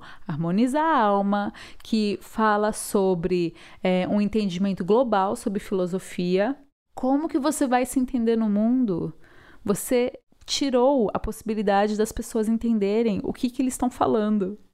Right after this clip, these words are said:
E aí, com esses conceitos de líderes, porque não tinha isso ainda, né? Começa a se desenvolver o conceito de líderes em Atlântida.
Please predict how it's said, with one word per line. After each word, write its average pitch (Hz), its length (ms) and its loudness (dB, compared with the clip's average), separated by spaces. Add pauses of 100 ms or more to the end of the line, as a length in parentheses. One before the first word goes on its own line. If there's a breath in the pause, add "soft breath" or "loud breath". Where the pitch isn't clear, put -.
(420 soft breath)
E 247 160 4
aí, 285 420 2 (100)
com 302 240 4
esses 320 160 -2
conceitos 185 880 -2
de 180 120 -4
líderes, 196 560 -2
porque - 140 -2
não 277 100 0
tinha 381 260 -6
isso - 180 -6
ainda, 175 440 -6
né? 208 320 2
Começa 233 520 -4
a 254 40 0
se - 260 -4
desenvolver 240 560 2
o 247 60 2
conceito 247 500 -2
de 233 160 -2
líderes 247 600 0
em 185 120 -2
Atlântida. 165 800 -2